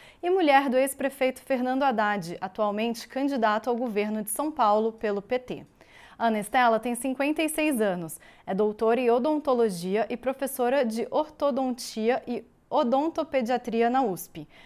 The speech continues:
Foi assessora dos Ministérios da Educação e da Saúde nos governos Lula e, como primeira-dama da capital paulista durante a gestão de Haddad, foi coordenadora do programa São Paulo Carinhosa.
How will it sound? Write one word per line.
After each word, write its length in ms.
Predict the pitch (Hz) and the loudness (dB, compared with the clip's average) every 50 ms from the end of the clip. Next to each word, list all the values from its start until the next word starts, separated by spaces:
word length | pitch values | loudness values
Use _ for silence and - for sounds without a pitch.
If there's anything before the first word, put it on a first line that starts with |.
| - - _ | -20 -20 _
Foi 200 | - - 226 220 | -4 0 2 2
assessora 500 | 226 226 233 220 220 - 240 240 240 254 | 2 2 0 -2 -2 0 2 2 2 2
dos 160 | 226 214 202 | 0 0 -2
Ministérios 600 | 208 226 226 226 208 208 - 247 226 226 233 233 202 | -2 0 0 -2 -2 -2 0 0 2 2 2 0 0
da 100 | 214 214 | 0 0
Educação 540 | 202 220 233 - 240 214 220 - 240 247 269 | 0 -2 -2 -2 -2 -4 -2 -2 -2 -2 0
e 60 | 269 | 0
da 100 | 262 247 | -2 -2
Saúde 420 | 254 247 220 202 202 208 202 240 | 0 0 0 0 0 -2 -2 -4
nos 180 | 247 247 240 220 | -4 -4 -4 -4
governos 500 | 220 240 220 220 233 226 240 262 247 220 | -4 -4 -2 0 0 0 0 -2 -2 -2
Lula 360 | 208 214 196 190 185 175 180 - - - - - | -2 0 0 0 -2 -2 -6 -8 -20 -18 -12 -10
e, 80 | 240 | -8
como 260 | 233 - 302 294 311 302 | -4 0 0 0 0 0
primeira-dama 680 | 311 285 269 269 285 311 311 262 214 240 247 240 226 214 | 0 -2 0 0 2 2 2 2 4 2 2 2 2 0
da 120 | 208 196 | -2 -2
capital 380 | - 208 196 - - 208 196 180 | -4 -6 -10 -8 -6 -6 -4 -2
paulista 600 | - 240 247 262 240 277 277 247 - - 208 190 | 2 2 2 2 2 0 -2 -2 -2 -4 -4 -4
durante 340 | 196 202 202 202 196 - | -2 -4 -4 -4 -6 -6
a 40 | 214 | -6
gestão 360 | 190 208 214 214 - 202 185 | -4 -4 -6 -6 -6 -10 -6
de 100 | 190 196 | -2 0
Haddad, 520 | 233 247 233 262 262 262 247 208 180 196 - - - - _ _ | 2 2 4 4 2 2 2 0 -2 -6 -10 -12 -18 -20 _ _
foi 140 | - 294 311 | -4 -4 -2
coordenadora 800 | 311 - 359 359 339 339 349 330 311 311 262 233 247 254 269 269 | 0 2 2 2 2 2 2 2 2 2 2 2 2 4 2 2
do 100 | 240 254 | 0 0
programa 600 | - 277 269 262 214 233 220 220 220 226 233 233 | 0 0 0 2 2 2 2 2 2 2 0 -2
São 280 | - - 285 311 330 | -2 -2 -2 -2 0
Paulo 340 | 311 - 254 233 226 226 233 | 4 6 6 8 8 6 2
Carinhosa. 720 | 233 233 220 214 240 262 233 190 143 151 151 160 139 156 | 0 0 0 0 0 0 -2 -4 -4 -6 -8 -10 -12 -14